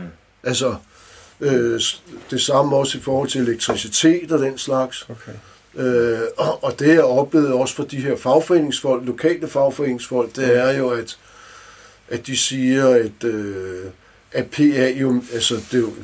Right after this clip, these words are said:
Speaker 1: det er jo faktisk en slags liberalistisk, øh, økonomisk styre, de har
Speaker 2: Mm.
Speaker 1: dernede. Altså,
Speaker 2: Mm.
Speaker 1: og de sidder mere, mere, mere eller mindre sammen med arbejdsgiverne og, og tilpasser sig deres interesser og vender,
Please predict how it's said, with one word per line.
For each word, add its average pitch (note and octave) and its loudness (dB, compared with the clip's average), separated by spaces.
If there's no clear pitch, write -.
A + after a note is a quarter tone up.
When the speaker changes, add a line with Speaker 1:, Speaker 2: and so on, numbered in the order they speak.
Speaker 1:
det G#2 -10
er G#2+ 0
jo G2+ -2
faktisk F#2+ -2
en G#2 -4
slags - -4
liberalistisk, G2+ -2
øh, G2 -2
økonomisk A#2+ -2
styre, A2 0
de B2 2
har G#2+ 2
Speaker 2:
Mm. A#2+ 6
Speaker 1:
dernede. G#2+ 0
Altså, A2+ -2
Speaker 2:
Mm. G#2+ -2
Speaker 1:
og G#2 -10
de A#2+ -4
sidder B2+ 2
mere, A#2+ 4
mere, A#2 2
mere B2 4
eller B2+ 4
mindre A2+ 0
sammen B2 0
med A#2+ 2
arbejdsgiverne A#2 2
og, G2+ -6
og G2+ -10
tilpasser A#2 -2
sig G#2 -4
deres A#2+ 0
interesser A#2 0
og A2 0
vender, A#2 2